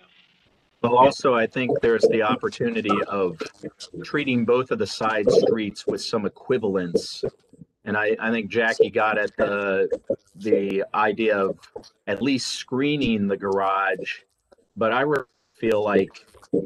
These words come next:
you could have a, you could have a U-shaped building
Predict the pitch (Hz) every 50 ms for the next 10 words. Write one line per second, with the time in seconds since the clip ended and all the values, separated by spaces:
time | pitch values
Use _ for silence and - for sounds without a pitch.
0 | - - - - - _ _ _ _ - 107 131 127 - 113 107 117 120 113 113
1 | 110 101 107 104 101 101 101 98 98 98 95 92 92 92 - _ _ _ _ _
2 | - - 113 120 147 131 127 120 113 110 104 98 92 95 107 117 135 160 165 -
3 | - - - 120 107 101 98 - - - - - 98 87 104 101 98 98 95 101
4 | 95 92 95 92 90 92 92